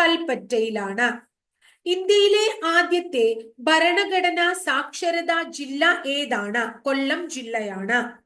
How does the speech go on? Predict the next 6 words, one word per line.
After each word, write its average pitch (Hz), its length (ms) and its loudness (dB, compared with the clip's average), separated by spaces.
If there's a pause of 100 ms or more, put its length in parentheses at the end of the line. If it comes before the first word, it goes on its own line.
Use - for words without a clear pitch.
(640)
പഴവർഗ്ഗങ്ങളിൽ 285 1040 2
ഒരേ 302 320 0
സമയത്ത് 330 760 0
വിളവെടുപ്പ് 311 680 0
നടത്താൻ 294 720 -2
ഉപയോഗിക്കുന്ന 269 1080 -6